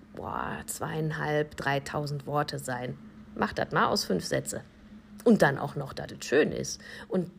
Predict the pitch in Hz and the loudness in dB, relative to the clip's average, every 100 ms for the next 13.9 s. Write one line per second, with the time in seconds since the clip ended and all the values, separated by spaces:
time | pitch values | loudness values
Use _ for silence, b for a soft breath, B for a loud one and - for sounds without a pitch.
0 | - - 147 - 165 - - 139 - 135 | -14 -2 0 0 -2 -4 -6 -6 -6 -8
1 | 120 135 123 123 185 294 262 - - - | -8 -8 -8 -4 0 2 2 0 -6 -8
2 | 156 156 - - 143 135 113 - - - | -6 -4 -4 -4 -2 -2 -2 -4 -4 -4
3 | 147 139 123 123 156 98 80 - - - | -2 -4 -4 -6 -6 -6 -6 -8 -8 -4
4 | 123 180 277 202 135 - - 151 131 143 | 0 2 2 2 -2 -6 -4 -2 0 -2
5 | B B B - 147 143 143 151 151 143 | B B B -4 -2 -4 -4 -4 -4 -4
6 | 143 214 - - - - - - - - | -4 -4 -6 -12 -20 -20 -20 -20 -20 -20
7 | - - - - - - - - 247 - | -20 -20 -20 -10 -4 -4 -4 -4 -4 -2
8 | 302 294 302 285 269 277 - 240 254 - | -4 -2 -2 -2 0 0 -2 -2 -2 2
9 | 254 254 320 226 180 156 - - B B | 2 2 2 4 4 2 -6 -16 B B
10 | B B B B B _ _ - - - | B B B B B _ _ -20 -20 -2
11 | 202 185 - - - 180 214 240 269 - | 0 0 -2 -10 0 2 4 4 0 -6
12 | - _ - - - 185 160 - - - | -20 _ -20 -20 -8 -6 -6 -8 -6 -6
13 | - 147 143 143 139 139 - 139 143 | -4 -4 -4 -4 -4 -6 -6 -8 -8